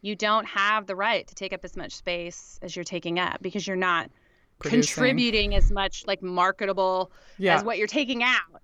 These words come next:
Speaker 2: Yeah.
Speaker 1: And then you add becoming a parent, right?
Speaker 2: Yeah.
Speaker 1: And feeling like, I took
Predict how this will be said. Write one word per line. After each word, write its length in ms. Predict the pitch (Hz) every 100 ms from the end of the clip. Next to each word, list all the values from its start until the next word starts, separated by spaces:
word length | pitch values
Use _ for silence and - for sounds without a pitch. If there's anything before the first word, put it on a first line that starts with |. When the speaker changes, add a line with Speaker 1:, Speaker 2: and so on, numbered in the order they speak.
| - -
Speaker 2:
Yeah. 220 | 175 147
Speaker 1:
And 160 | 233 240
then 240 | 247 247 -
you 160 | 262 -
add 420 | 233 240 262 226
becoming 320 | 240 233 240
a 40 | 214
parent, 500 | - 226 269 180 -
right? 460 | 180 170 190 285 302
Speaker 2:
Yeah. 220 | 160 151 185
Speaker 1:
And 120 | 175
feeling 420 | - 226 214 208
like, 300 | 196 180 180 _ _ _ -
I 680 | 190 196 202 202 208 220 - _ _ _ _ _ _ _ -
took 340 | - 233 -